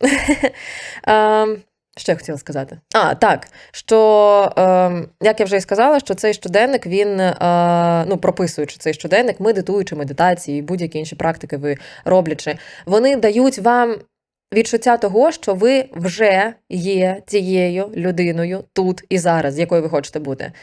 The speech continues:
Багатою, успішною, е, не знаю, маючи, що ви хочете собі мати, відчуваючи те, що ви хочете відчувати. Всі ці практики, вони дають вам саме, м, ці емоції,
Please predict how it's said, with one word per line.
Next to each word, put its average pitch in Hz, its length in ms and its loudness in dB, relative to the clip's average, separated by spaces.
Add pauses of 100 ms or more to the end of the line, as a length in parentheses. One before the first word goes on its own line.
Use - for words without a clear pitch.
(280)
Багатою, 196 460 2
успішною, 185 840 -2 (240)
е, - 80 -4 (340)
не 156 120 -8
знаю, 165 500 0
маючи, 165 1000 -2 (240)
що - 200 -6
ви 156 80 -2
хочете 151 340 -4
собі 165 240 -8
мати, 202 720 0 (240)
відчуваючи 175 580 0
те, 170 140 0
що 170 140 -8
ви 160 60 -10
хочете 160 300 -4
відчувати. 202 640 0
Всі 220 220 -8
ці 196 140 -6
практики, 202 400 -2
вони 180 200 -6
дають 180 300 -6
вам 170 160 -2
саме, 170 460 -2 (360)
м, 165 300 -4
ці 202 200 -6
емоції, 226 720 0